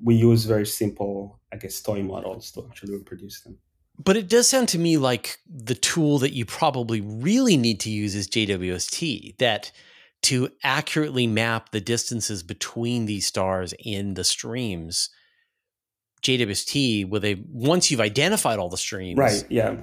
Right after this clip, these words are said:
Speaker 2: then follow-on observations specifically, sounds like that's exactly what it would be good for.
Speaker 1: Yeah, that would be exciting. So J W S T, uh, which, you know, has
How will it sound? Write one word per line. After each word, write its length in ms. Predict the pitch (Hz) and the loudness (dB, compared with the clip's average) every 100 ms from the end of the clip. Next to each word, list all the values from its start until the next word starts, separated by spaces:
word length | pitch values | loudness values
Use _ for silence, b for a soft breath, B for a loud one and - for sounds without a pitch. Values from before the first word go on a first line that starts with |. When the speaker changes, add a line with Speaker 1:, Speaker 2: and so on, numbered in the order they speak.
| - | -12
Speaker 2:
then 200 | - 123 | -2 0
follow-on 440 | 104 - 143 151 120 | 2 4 6 6 4
observations 800 | 110 107 107 104 - 95 - - _ _ _ | 0 -2 0 0 -2 -4 -4 -6 _ _ _
specifically, 840 | - - 104 - - 185 - 95 85 | -4 -4 0 0 2 0 0 -2 -2
sounds 320 | - 98 95 | -2 -2 -4
like 100 | - | -4
that's 400 | 104 - _ - | -4 -4 _ -16
exactly 680 | 101 95 87 110 117 - 98 | -10 -4 0 0 0 -2 -4
what 120 | 90 | -4
it 60 | |
would 160 | 104 87 | -8 -8
be 240 | 95 85 - | -8 -8 -6
good 180 | 98 101 | -4 -4
for. 300 | 82 71 - _ _ _ | -8 -10 -14 _ _ _
Speaker 1:
Yeah, 320 | - 160 135 | 2 6 6
that 200 | 120 139 | 6 6
would 120 | 160 151 | 6 4
be 80 | |
exciting. 560 | 135 117 120 104 110 107 | 2 2 -2 0 0 -2
So 300 | - - 120 | -4 2 4
J 160 | 117 127 | 6 6
W 260 | 127 131 | 6 6
S 160 | 120 - | 4 2
T, 420 | 131 117 113 110 | 4 6 6 4
uh, 540 | 107 - 107 104 101 101 | 0 0 2 4 2 0
which, 420 | 120 117 - - | -4 -2 -6 -6
you 100 | 117 | -6
know, 160 | 101 107 | -6 -2
has 480 | 117 117 117 - | 2 2 0 -10